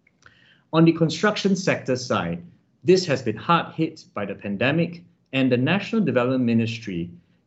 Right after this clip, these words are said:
is assisting with various plans and support for the construction industry through research, innovation, and digitalization. Ultimately,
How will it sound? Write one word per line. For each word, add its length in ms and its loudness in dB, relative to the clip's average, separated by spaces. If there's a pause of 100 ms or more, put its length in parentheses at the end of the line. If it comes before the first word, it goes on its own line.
is 260 -2
assisting 640 -4
with 180 -4
various 380 4
plans 640 -2 (380)
and 180 -2
support 720 -2
for 160 -8
the 80 -2
construction 640 -4
industry 640 -4 (280)
through 280 2
research, 880 4
innovation, 920 0 (240)
and 220 -2
digitalization. 1040 -4 (1300)
Ultimately, 880 4